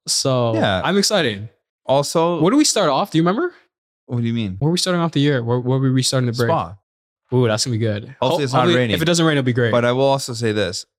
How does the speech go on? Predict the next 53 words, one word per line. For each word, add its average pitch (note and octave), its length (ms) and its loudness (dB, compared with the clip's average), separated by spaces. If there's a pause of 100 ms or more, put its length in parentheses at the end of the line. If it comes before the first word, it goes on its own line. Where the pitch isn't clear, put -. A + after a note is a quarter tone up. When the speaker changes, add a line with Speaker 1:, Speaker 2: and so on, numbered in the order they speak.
(560)
Speaker 2:
I A2 80 -6
watched B2+ 320 -2
the B2+ 180 -6 (100)
s-, - 280 -14 (200)
Toto G#2 640 -2
Wolff, F#2 580 -6 (100)
um, F2+ 480 -8 (340)
half - 600 -8 (120)
season F#2+ 440 -6
in F#2 140 -2
review F2+ 340 -6
video. A2 400 -4 (360)
Speaker 1:
I B2 80 -4
Speaker 2:
It - 40 -2
Speaker 1:
haven't D3+ 140 2
Speaker 2:
was A#2+ 140 0
Speaker 1:
watched - 100 -8
it. G#2+ 60 -8
Speaker 2:
terrible. E2+ 540 -8 (500)
Speaker 1:
Is B2+ 120 2
it A#2 120 -2
Toto's D#3+ 420 0
terrible F3+ 300 2
or C3+ 160 2
the G#2+ 100 -8
Speaker 2:
No, F#3 180 2
it's C3+ 160 2
just A#2+ 200 -4
Speaker 1:
production? C3+ 400 0
Speaker 2:
like, - 80 -20
you D3 320 2
expect D3 480 -2
better. G#2+ 320 2
Like, G2 240 -2
this C3 180 -2
is C3 140 -10
Mercedes. F#2+ 680 -6
You've G2 140 -6
got A2 240 -4
money. G2 180 -4
Like, F#2 280 -6
Speaker 1:
But - 100 -10
they're B2 100 0
a A2+ 40 0
Speaker 2:
the A2 40 0
Speaker 1:
racing A2+ 280 0
team. G#2 120 -6
Speaker 2:
questions D3+ 400 -2
were G#2+ 160 -6
so G#2 520 -4
dumb. F#2 300 -6
So, - 300 -6
like, G#2 420 -6